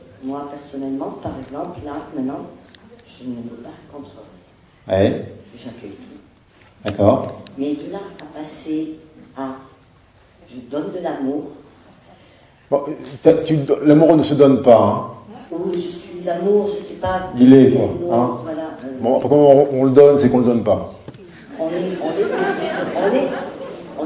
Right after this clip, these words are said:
Speaker 1: est radis, on rigole. Voilà. Donc, entre, euh, j'ai perdu le fil.
Speaker 2: C'est bien.
Speaker 1: Entre tout accueillir, euh, parce que c'est un scénario qu'il faut dépasser, et,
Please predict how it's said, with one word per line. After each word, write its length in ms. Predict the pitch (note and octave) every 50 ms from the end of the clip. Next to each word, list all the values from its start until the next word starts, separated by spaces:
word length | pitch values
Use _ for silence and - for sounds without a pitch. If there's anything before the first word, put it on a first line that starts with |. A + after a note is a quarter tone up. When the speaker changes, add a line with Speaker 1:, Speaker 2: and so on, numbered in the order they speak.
| D#3 D#3+
Speaker 1:
est 20 | D#3+ D#3+
radis, 220 | E3+ F#3 F#3+ G3+ A3+
on 260 | G#3 D#3+ D#3 - E3+
rigole. 260 | F3 G#3+ A3 G#3 - - - - - - - - - - - - - - - -
Voilà. 220 | F3 D3+ D3+ C#3 - D#3 - - - - - -
Donc, 220 | D#3 E3 E3+ F3 E3+ - -
entre, 580 | - E3+ F3+ F3+ F3+ - - F3 E3+ E3 D#3 - - - - - - - - - - - - - - - - -
euh, 280 | - D#3 D3+ C#3+ C#3 C3 B2 - - A#2+ -
j'ai 200 | - - D3 C#3+
perdu 340 | C#3 C#3+ D3+ D3 D3 - D3
le 80 | D3 -
fil. 200 | - - - - - _ - _ _ _ _ _ - A#2+ - - - - - - - - - - - - - - - - - - - - - - - - - - - - - - - - - - - - - -
Speaker 2:
C'est 100 | A#2 G#2+ A2
bien. 180 | A#2 A2+ A2+ A2+
Speaker 1:
Entre 380 | A2+ - A3 A3+ A3+ A3 G#3+
tout 340 | G#3+ G#3 G#3+ A3 A3+ - A3+
accueillir, 480 | G#3+ A3 A3 G#3 G#3 G#3 G#3+ - G#3 G#3+ G#3 G#3 G#3 - - - - - - - D#3
euh, 160 | D#3 D#3 D3+ D3+ D3+ - -
parce 140 | E3+ - - - -
que 60 | E3
c'est 300 | D#3 - - D3+ D3 -
un 100 | D3+ D3
scénario 720 | D3 D3 - - D3 D3+ D3+ D3+ D3+ D3+ D#3+ E3 E3 E3 E3
qu'il 120 | - -
faut 100 | - C3+
dépasser, 640 | C3 C3+ C3+ C3+ C#3+ C#3+ C#3 - - E3 D#3+ D#3+ D#3+ D#3+ - - - C3 B2 A#2+ A#2+ B2 - - D3
et, 220 | D#3+ D#3+ D#3+ D3+